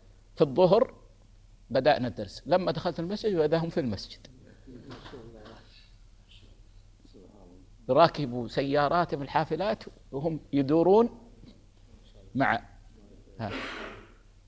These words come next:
وهذا الحقيقة يعني شيء عظيم جدًا، يعني ما أعظم الأجر في مثل هذا.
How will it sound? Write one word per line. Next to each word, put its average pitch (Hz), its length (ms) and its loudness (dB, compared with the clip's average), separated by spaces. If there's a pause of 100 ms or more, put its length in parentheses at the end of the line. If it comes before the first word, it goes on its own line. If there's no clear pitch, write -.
(800)
وهذا 170 280 -4
الحقيقة 156 480 -10
يعني 143 340 -8
شيء 175 420 -2 (2250)
عظيم 160 340 -2
جدًا، 127 400 -4 (1500)
يعني 156 280 -2
ما 220 100 2
أعظم 160 400 0
الأجر - 460 -6 (1120)
في 135 80 -4
مثل 120 260 -4
هذا. 80 300 -16